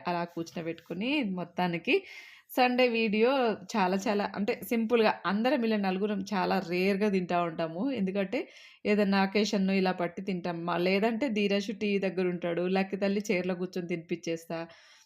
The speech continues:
ఇంకా అలాగా. But కొన్నిసార్లు నాకేమంటే ఇలా కూర్చొని తినాలని నాకు ఇష్టము.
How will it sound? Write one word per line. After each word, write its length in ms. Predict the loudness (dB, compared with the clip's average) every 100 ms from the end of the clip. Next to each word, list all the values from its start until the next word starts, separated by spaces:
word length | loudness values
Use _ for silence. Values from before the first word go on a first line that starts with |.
| _ -8
ఇంకా 180 | -2 2
అలాగా. 240 | 4 4 0
But 220 | -2 -6
కొన్నిసార్లు 480 | -2 0 2 2 2 2
నాకేమంటే 580 | 2 2 0 0 2 2
ఇలా 180 | 4 2
కూర్చొని 400 | 0 -2 -2 -2
తినాలని 420 | -2 -2 -2 -2
నాకు 240 | -2 -2 -4
ఇష్టము. 380 | -6 -4 -4